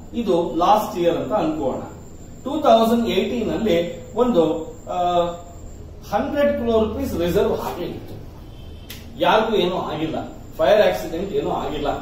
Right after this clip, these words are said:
ಮರೈನ್ ಕೂಡ ಯಾವುದೇ accident ಆಗಿಲ್ಲ, ಓಕೆನಾ? ಅನ್ಫಾರ್-, ಆ, ಅದೇನಂತಾರೆ, Unfortunate things ಯಾವ್ದು ಆಗಿಲ್ಲ ಅಂತ ಅನ್ಕೋಣ.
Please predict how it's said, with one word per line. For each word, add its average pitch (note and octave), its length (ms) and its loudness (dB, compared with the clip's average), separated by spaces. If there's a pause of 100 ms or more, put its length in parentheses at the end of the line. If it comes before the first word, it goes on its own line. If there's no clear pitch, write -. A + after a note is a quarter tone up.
(840)
ಮರೈನ್ G3+ 840 2
ಕೂಡ G#3+ 280 2
ಯಾವುದೇ - 400 6
accident - 540 -2
ಆಗಿಲ್ಲ, - 480 -4 (520)
ಓಕೆನಾ? D#3+ 460 -2
ಅನ್ಫಾರ್-, E3+ 720 0
ಆ, C#3+ 200 2
ಅದೇನಂತಾರೆ, D#3+ 460 0
Unfortunate E3 1120 0
things D#3 240 -4
ಯಾವ್ದು F#3 340 0
ಆಗಿಲ್ಲ - 460 -4
ಅಂತ - 200 -6
ಅನ್ಕೋಣ. D#3+ 420 -4